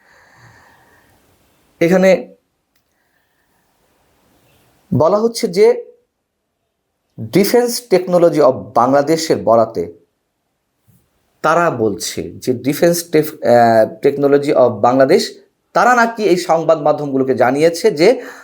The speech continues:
হাতে পাওয়া, তুরস্কের যে হাতে পাওয়া, আহ, ড্রোনগুলো, তার মধ্যে ছয়টি ব্যবহার এরই মধ্যে শুরু করেছে ঢাকা। ভারত যেটি বলছে, বাংলাদেশে ক্রমবর্ধমান অস্থিরতার মধ্যে ইতিমধ্যে উচ্চ সতর্ক অবস্থান নিয়েছে ভারতের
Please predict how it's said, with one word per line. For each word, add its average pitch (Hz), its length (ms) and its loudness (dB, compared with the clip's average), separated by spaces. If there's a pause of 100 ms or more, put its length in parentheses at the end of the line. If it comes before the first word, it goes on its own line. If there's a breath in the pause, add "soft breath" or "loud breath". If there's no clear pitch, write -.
(120)
হাতে 175 280 0
পাওয়া, 170 560 0 (180)
তুরস্কের 190 460 -4
যে 131 160 0
হাতে 123 260 -4
পাওয়া, 127 280 4
আহ, - 680 -8
ড্রোনগুলো, 170 480 0
তার 143 320 0
মধ্যে 143 280 -4 (100)
ছয়টি 190 720 -2
ব্যবহার 139 600 0 (400)
এরই 127 160 -4
মধ্যে 131 400 -4
শুরু 131 300 0
করেছে 135 460 0
ঢাকা। 104 400 -4 (1500)
ভারত 208 260 2
যেটি 165 180 -2
বলছে, 101 520 -6 (800 soft breath)
বাংলাদেশে 185 580 0
ক্রমবর্ধমান 170 840 0
অস্থিরতার 143 680 0
মধ্যে 127 480 -2
ইতিমধ্যে 135 460 -6
উচ্চ 151 300 -8
সতর্ক 135 360 -4
অবস্থান 113 400 0
নিয়েছে 113 260 -2
ভারতের 107 360 0